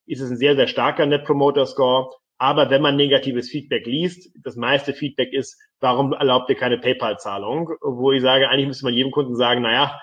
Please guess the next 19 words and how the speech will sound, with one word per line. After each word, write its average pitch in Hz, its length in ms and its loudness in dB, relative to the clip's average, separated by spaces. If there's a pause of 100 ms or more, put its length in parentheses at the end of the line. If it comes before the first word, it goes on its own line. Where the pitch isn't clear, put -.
(140)
ist - 80 -20
ja 123 60 -2
nicht 135 140 0
so, 127 60 -10
dass 117 140 -2
wir 139 80 4
das 151 120 6
nicht 143 160 0
wollen, 139 280 4
sondern 123 180 0
es 123 60 -8
ist 160 80 -14
eher 127 160 2
umgekehrt 135 400 -2
so, 139 120 -2
PayPal 131 380 -2
erlaubt 120 280 0
uns 147 200 -6
nicht." 143 300 -4